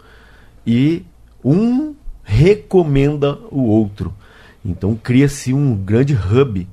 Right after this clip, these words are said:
né, de negócios entre eles. Então, é, eu tenho aqui na minha lista de, de, de contatos, perto de cinco mil contatos.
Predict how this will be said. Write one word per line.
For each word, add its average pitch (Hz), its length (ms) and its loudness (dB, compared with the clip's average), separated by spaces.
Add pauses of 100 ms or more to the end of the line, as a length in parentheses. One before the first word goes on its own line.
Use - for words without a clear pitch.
(120)
né, 95 180 0
de 98 240 -4
negócios 104 600 0
entre 123 280 -4
eles. 113 440 -2 (580)
Então, 139 480 -2 (300)
é, 104 300 4
eu 131 160 4
tenho 120 280 0
aqui 110 200 -2
na 110 100 0
minha 107 300 2
lista 98 340 -4
de, 87 400 -4
de, 85 320 -6
de 82 140 -8
contatos, 98 720 -4
perto 107 320 -2
de 101 100 -6
cinco 127 380 -6
mil 110 220 0
contatos. 90 720 -8